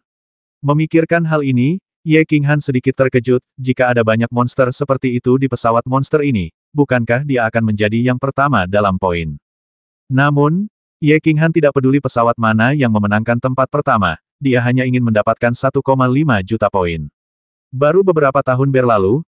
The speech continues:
dan poinnya telah mencapai hampir enam ratus ribu. Ye Qinghan sangat yakin bahwa dia bisa mendapatkan poin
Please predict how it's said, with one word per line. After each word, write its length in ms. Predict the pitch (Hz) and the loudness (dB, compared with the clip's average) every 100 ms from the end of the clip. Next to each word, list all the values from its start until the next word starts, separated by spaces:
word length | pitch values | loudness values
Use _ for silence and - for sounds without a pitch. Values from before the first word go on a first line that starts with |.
| _ - | _ -2
dan 240 | 139 135 | -2 2
poinnya 240 | 139 143 | 0 0
telah 240 | 143 139 123 | 0 0 0
mencapai 320 | 117 120 120 | 0 -2 -2
hampir 400 | 113 127 139 135 | -2 0 0 0
enam 160 | 123 120 | 0 2
ratus 400 | 120 123 135 147 | 0 0 -2 -2
ribu. 240 | 143 139 | 0 2
Ye 160 | 135 139 | 0 0
Qinghan 320 | 147 127 127 | -2 0 -2
sangat 320 | - 117 110 | -2 -2 0
yakin 320 | 113 113 117 | -2 -2 0
bahwa 320 | 117 110 110 | 0 2 0
dia 160 | 117 123 | 0 0
bisa 320 | 120 131 135 | -2 -2 0
mendapatkan 560 | 123 113 104 117 117 117 | 0 0 0 0 -2 -2
poin 240 | 123 123 | 0 0